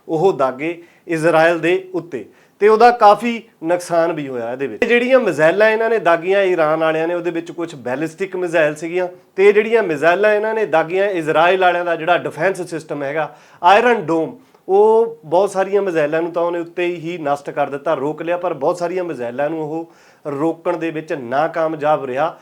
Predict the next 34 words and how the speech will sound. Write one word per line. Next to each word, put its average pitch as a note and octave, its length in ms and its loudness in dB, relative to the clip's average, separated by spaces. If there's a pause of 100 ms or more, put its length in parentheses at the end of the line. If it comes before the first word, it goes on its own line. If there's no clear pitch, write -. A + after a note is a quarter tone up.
(160)
ਤੇ G#3 120 6
ਇਜ਼ਰਾਈਲ F3 380 4
ਦੇ G3 140 4
ਬਹੁਤ D#3+ 280 2
ਸਾਰੇ E3+ 280 0
ਸ਼ਹਿਰ E3+ 340 0
ਹੈਗੇ E3 280 -2
ਆ, F#3 100 -2 (300)
ਜਿਹੜੇ E3 260 0
ਇਹ D#3+ 120 -2
ਮਿਜ਼ਾਈਲਾਂ C#3 460 -4
ਨੇ D#3+ 120 -4
ਹਿੱਟ E3+ 300 -4
ਕੀਤੇ F3+ 460 -6 (200)
ਤੇ G3 100 -2
ਕਾਫੀ G#3+ 460 2
ਇਜ਼ਰਾਈਲ C#3 460 0
ਦਾ E3+ 100 0
ਉੱਥੇ F3 240 -2
ਨੁਕਸਾਨ F3 480 -2
ਕੀਤਾ। G2+ 360 -18 (240)
ਈਰਾਨ A#3 400 6
ਵਾਲਿਆਂ A#3+ 280 8
ਨੇ A3 260 4
ਇਹ A3 40 0
ਜਿਹੜਾ G#3 160 4
ਆਪਰੇਸ਼ਨ F3 440 -2
ਕੀਤਾ, F3 300 0
ਇਹਦਾ F#3+ 180 2
ਨਾਮ D#3+ 360 0
ਰੱਖਿਆ E3+ 340 0
The E3 460 4
True G3+ 500 -6
Promise F3+ 640 0